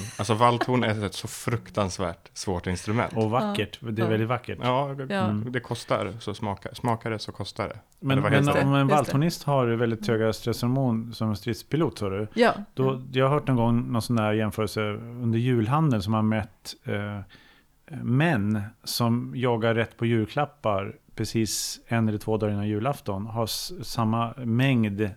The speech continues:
Speaker 3: eller har lika hög mängd stresshormoner som en stridspilot i strid.
Speaker 1: Är det sant?
Speaker 3: Det är liksom en, en panisk känsla som upp-, alltså man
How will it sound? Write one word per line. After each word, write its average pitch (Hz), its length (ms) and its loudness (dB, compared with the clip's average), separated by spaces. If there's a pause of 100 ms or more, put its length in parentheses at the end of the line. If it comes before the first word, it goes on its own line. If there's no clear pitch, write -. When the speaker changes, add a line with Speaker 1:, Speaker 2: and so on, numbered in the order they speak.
(300)
Speaker 3:
eller 120 400 0
har 127 400 -2
lika 120 260 -2
hög 120 320 2 (360)
mängd 120 240 2
stresshormoner 117 760 2
som 104 300 -2
en 101 200 -6
stridspilot 107 560 -4
i 107 40 -2
strid. 104 680 -2 (200)
Speaker 1:
Är 196 160 -2
det 190 120 -4
sant? 220 300 -6
Speaker 3:
Det 147 140 2
är 147 40 -2
liksom 143 220 -2
en, 139 200 2 (340)
en 131 120 -4 (440)
panisk 143 580 2
känsla 127 540 0
som 117 200 0
upp-, - 260 -4 (100)
alltså 135 180 -2
man 131 300 2